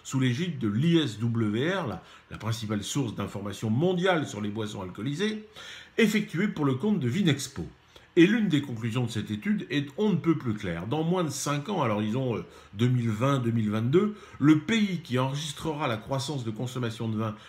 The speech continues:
la plus importante sera l'Inde, plus cinquante pour cent. Amis vignerons, amis négociants, amis exportateurs, vous pouvez laisser tomber Shanghai, Sydney, San Francisco ou Moscou. Il faut désormais vous tourner vers New Delhi, Bombay ou Calcutta.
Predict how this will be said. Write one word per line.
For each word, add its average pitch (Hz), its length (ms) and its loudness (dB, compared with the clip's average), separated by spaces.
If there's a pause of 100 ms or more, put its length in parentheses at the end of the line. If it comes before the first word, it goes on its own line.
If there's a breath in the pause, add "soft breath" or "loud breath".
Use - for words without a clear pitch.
la 92 120 -8
plus 107 260 0
importante 170 680 0
sera 127 540 -4 (160 loud breath)
l'Inde, 104 560 2 (380 loud breath)
plus 175 200 2
cinquante 156 520 0
pour 117 160 -10
cent. - 200 -14 (600 loud breath)
Amis 214 220 6
vignerons, 123 580 2
amis 135 200 2
négociants, 131 600 2
amis 123 200 0
exportateurs, 113 640 -2
vous 156 160 -2
pouvez 156 300 0
laisser 120 260 -2
tomber 110 260 -2
Shanghai, 131 600 0
Sydney, 127 640 -2 (220 loud breath)
San 139 260 0
Francisco 120 540 -4
ou 139 120 2
Moscou. 123 460 0 (320 loud breath)
Il 160 140 0
faut 156 160 0
désormais 120 360 0
vous 143 140 0
tourner 110 280 0
vers 120 200 0
New 127 180 2
Delhi, 120 400 0
Bombay 120 380 2
ou 127 120 2
Calcutta. 131 600 -2